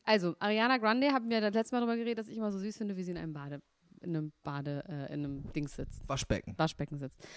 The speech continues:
Speaker 1: Und Ariana Grande hat ja schon wieder einem Mann absolut den Kopf verdreht, ne?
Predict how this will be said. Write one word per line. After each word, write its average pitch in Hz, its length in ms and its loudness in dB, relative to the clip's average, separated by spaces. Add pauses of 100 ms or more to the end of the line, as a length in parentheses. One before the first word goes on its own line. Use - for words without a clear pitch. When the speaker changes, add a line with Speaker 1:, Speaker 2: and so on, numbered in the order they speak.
(260)
Speaker 1:
Und 196 200 2
Ariana 208 440 8
Grande 185 580 4 (400)
hat 202 140 0
ja 214 80 6
schon 220 220 4
wieder 254 260 8
einem 214 220 2
Mann 202 200 6 (160)
absolut 233 580 2
den 196 120 2
Kopf 185 240 -2
verdreht, 139 420 -8
ne? 226 140 -6